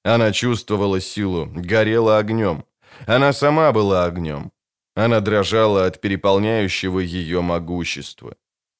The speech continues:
Неожиданно ночное небо пропахала стрела молнии. Меж скал и ковылей завыл ветер. Единорог пронзительно заржал и поднялся на дыбы.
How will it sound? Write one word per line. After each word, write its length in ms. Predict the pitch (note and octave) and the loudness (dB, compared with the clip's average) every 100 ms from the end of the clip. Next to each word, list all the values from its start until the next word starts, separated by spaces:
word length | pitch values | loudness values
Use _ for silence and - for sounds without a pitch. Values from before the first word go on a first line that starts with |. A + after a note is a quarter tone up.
| _ - | _ -4
Неожиданно 720 | G#2 A#2 A2+ C#3 C#3 C3+ B2+ | 0 2 2 2 0 2 2
ночное 540 | A#2+ G2+ A2 B2 A#2+ | 2 0 -2 0 2
небо 300 | C3 C#3 B2 | 0 0 0
пропахала 680 | A#2 A2 A2+ G#2+ C3 B2 G#2+ | 2 0 0 2 2 2 0
стрела 440 | - A2 A#2 A#2+ | 0 -2 2 2
молнии. 720 | B2 C3 A#2+ F#2 E2+ D#2+ C#2+ _ _ _ - | 2 0 0 0 -2 -4 -8 _ _ _ -8
Меж 420 | F2+ G#2 G2+ - | -2 0 -2 -4
скал 440 | - A2+ A#2+ A2+ G2+ | -6 2 4 4 2
и 60 | |
ковылей 640 | - F#2+ F#2+ F#2+ G#2 G#2 | -2 -4 -2 -2 0 0
завыл 460 | F#2 F2+ E2+ F2 E2+ | -2 -2 -2 -2 -4
ветер. 540 | F2+ G2+ D#2 - - _ _ _ _ - - | -4 -4 -6 -10 -18 _ _ _ _ -20 -6
Единорог 720 | G#2+ A#2+ B2+ B2+ C#3+ C3+ - | -2 0 2 4 4 2 0
пронзительно 720 | B2 B2+ A#2+ A#2+ A2 A#2 A2+ | 0 2 2 0 -2 0 0
заржал 520 | G#2 G#2+ G2 A2 A#2 A2+ | 2 2 2 2 2 2
и 160 | G#2 | -2
поднялся 720 | G2 G2+ G2 G#2+ G2+ F#2 G2+ F#2+ | 0 0 0 0 0 -2 -4 -2
на 120 | F#2+ | -2
дыбы. 520 | F#2+ F#2+ E2+ D2+ | -2 -4 -4 -6